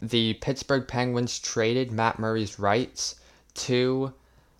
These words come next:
the Ottawa Senators before the Senators signed him. In my opinion, so the Pittsburgh Penguins are gonna run with Tristan Jarry this season as their starter because they feel that he,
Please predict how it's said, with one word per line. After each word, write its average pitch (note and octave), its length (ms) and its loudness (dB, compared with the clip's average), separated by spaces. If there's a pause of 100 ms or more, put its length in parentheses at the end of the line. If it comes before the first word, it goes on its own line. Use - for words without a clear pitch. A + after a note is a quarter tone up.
(300)
the A2+ 160 0
Ottawa A2+ 320 6
Senators A#2+ 520 2
before A2+ 480 2
the G#2+ 80 -2
Senators G#2+ 460 -2
signed A#2+ 360 2
him. D3 300 -2 (440)
In A2+ 100 0
my A#2+ 160 2
opinion, C3 600 -2 (160)
so A#2 260 2
the A#2 120 2
Pittsburgh D#3 360 2
Penguins B2 540 0 (120)
are G#2+ 180 4
gonna A2 240 2
run G#2+ 480 0
with G2 260 -4
Tristan A#2 460 -2
Jarry G2+ 360 2
this G#2 200 -2
season G#2+ 500 -4
as G2+ 260 0
their G#2+ 140 0
starter G#2+ 560 0 (640)
because A2 640 0 (100)
they G#2+ 200 4
feel A2+ 340 2
that G#2 380 2 (280)
he, A2 460 -4